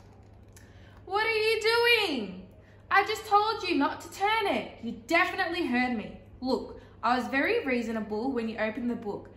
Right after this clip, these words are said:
but this is too much. Whatever you do, please don't turn the page.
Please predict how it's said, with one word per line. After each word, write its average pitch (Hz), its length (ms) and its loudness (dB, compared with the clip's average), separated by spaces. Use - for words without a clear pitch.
but - 200 -8
this 427 240 -8
is 659 220 -14
too 622 920 6
much. - 440 -4
Whatever 480 440 6
you 453 260 4
do, 415 520 6
please 415 340 2
don't 392 240 2
turn 359 300 0
the 349 80 -2
page. 330 720 -4